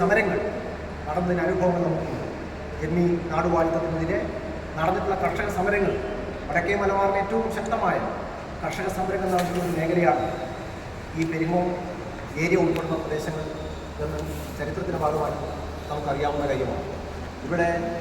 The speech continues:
രണ്ടാം ലോക മഹായുദ്ധത്തെ തുടർന്ന് നമ്മുടെ രാജ്യത്ത് രൂപപ്പെട്ടു വന്ന സവിശേഷമായ സാഹചര്യമുണ്ട്.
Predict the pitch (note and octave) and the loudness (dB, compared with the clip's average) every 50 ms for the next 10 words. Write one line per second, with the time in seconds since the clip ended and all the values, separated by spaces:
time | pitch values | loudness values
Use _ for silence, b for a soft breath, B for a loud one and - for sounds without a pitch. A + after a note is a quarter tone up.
0 | E3 E3 E3+ - - - - - D#3 E3+ F3+ F3+ F#3 F#3 F#3 F#3 F#3 F#3 F3+ F3 | -4 -6 -6 -8 -8 -8 -6 -4 0 4 6 6 6 8 6 6 6 6 4 4
1 | F#3+ F#3+ F#3+ G3 F#3+ G3+ F#3+ - G3 G3 G3 - G#3+ G3+ F#3+ F3+ - - - - | 4 6 6 6 4 2 2 0 0 0 0 0 2 2 2 2 0 -2 -4 -4
2 | - - - - - - - - - - - - - - - - - E3 E3+ G3+ | -6 -6 -6 -8 -8 -10 -10 -10 -10 -10 -10 -10 -10 -10 -10 -6 -2 0 2 2
3 | A3 F#3+ F#3 F#3 - A3+ A3 - - G#3 G#3 A3 G#3 G3 - G#3+ G3+ G3+ G3 G3 | 4 4 4 4 4 4 2 2 2 2 2 2 2 0 0 0 0 0 0 0
4 | F3+ F3+ G3 G3 - - - - - - - - - - - - - - - - | 0 -2 -2 -4 -4 -6 -8 -8 -8 -8 -8 -10 -10 -10 -10 -10 -10 -10 -10 -6
5 | - F3 F3 G3 - A#3+ A3+ A#3 A3+ G#3+ G#3+ G#3+ - - F3+ F#3 G3+ G3+ F#3 D#3+ | 0 0 2 2 4 2 2 2 2 2 2 2 4 2 2 2 4 4 4 4
6 | - - - | 4 2 0